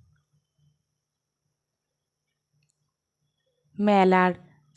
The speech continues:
স্থান ও কাল। সাধারণত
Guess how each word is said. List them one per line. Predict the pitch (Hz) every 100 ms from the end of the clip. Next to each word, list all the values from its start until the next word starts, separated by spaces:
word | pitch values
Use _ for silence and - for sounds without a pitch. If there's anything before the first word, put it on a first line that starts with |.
| -
স্থান | - 226 220 233 277 - _ _ _ _ _ _
ও | 240 262 302 - 190
কাল। | 156 156 - - _ _ - _ - - _ _ _ _ _ _ _ 381 381 381 _ _ 339 339 339 370 392 - _ _ _ _ _ _ _ -
সাধারণত | - 247 233 254 330 349 359 359 349